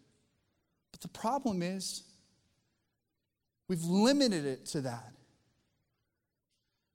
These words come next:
And we think we've gotta get people to church. We gotta get them in this building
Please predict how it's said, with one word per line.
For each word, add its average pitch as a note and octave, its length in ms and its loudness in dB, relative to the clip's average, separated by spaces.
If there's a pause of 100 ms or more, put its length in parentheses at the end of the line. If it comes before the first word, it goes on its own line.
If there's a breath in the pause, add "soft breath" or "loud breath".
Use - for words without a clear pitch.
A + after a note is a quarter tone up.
And C#3 80 -4
we A#3+ 140 4
think G#3 260 0
we've A#3+ 160 4
gotta A#3+ 220 2
get G#3+ 180 2
people G#3+ 320 0
to - 160 -8
church. C4 460 2
We A3+ 60 -8
gotta A3+ 200 -2
get A3+ 220 -4
them G#3 160 0
in G3+ 140 2
this F#3+ 180 0
building G3+ 760 2